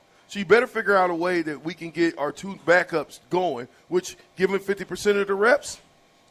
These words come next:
I think that's a good thing. I think you've got your Logan Smothers package, and you have your, your, your, uh, your, uh, Trevor Purdy, or isn't it Trevor Purdy?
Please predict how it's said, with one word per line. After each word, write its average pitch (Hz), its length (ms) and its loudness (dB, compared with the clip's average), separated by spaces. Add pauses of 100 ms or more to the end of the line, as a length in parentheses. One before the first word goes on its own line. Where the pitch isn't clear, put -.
I 202 40 -2
think 214 200 -4
that's 214 180 -2
a 208 60 -6
good 226 180 -4
thing. 120 220 -8 (400)
I 147 100 -6
think 170 220 -6
you've 170 100 -8
got 160 240 0
your 139 80 -4
Logan 185 300 2
Smothers 202 400 0
package, 220 540 -4 (340)
and 170 120 -6
you 190 120 0
have 180 240 0
your, 175 300 0
your, 165 300 -4
your, 165 320 -2
uh, 160 280 2
your, 156 340 0
uh, 156 100 0
Trevor 190 280 -2
Purdy, 208 280 -2 (140)
or 117 300 -10
isn't 120 200 -14
it - 120 -18
Trevor 95 240 -16
Purdy? - 300 -18